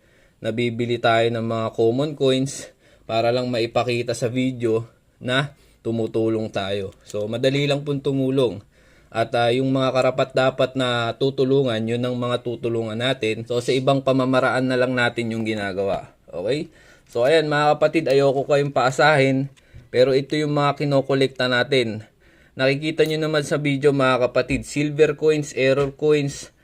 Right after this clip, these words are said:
lahat ng mga collectible coins makikita nyo sa ating Facebook page. So, ito yung common na nasa sirkulasyon, mga kapatid. Ayan, year two thousand six na sampung piso.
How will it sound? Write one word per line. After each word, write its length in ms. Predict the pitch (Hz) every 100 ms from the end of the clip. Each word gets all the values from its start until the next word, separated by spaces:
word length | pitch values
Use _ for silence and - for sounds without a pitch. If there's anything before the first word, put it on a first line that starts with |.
| - -
lahat 320 | 127 156 151
ng 100 | 156
mga 300 | 151 147 143
collectible 640 | 139 139 143 143 139 139
coins 320 | 139 151 143 -
makikita 560 | 131 135 135 139 139
nyo 240 | 139 135 110
sa 240 | 113 117
ating 240 | - 127
Facebook 480 | 123 120 - 117 -
page. 400 | 110 98 - - -
So, 160 | - 131
ito 240 | 151 170
yung 240 | 170 170
common 480 | 160 139 127 143 135
na 160 | 123 120
nasa 320 | 120 117 -
sirkulasyon, 800 | 123 113 120 110 101 113 104 98
mga 160 | 98 87
kapatid. 560 | 98 101 82 92 85 - _ _ _ _ _ _ _
Ayan, 320 | 98 98 92
year 240 | 98 120 127
two 220 | 127 123
thousand 400 | 127 120 127 120
six 300 | 117 127 -
na 80 | 120
sampung 420 | 107 107 107 107
piso. 560 | 104 101 95 110 95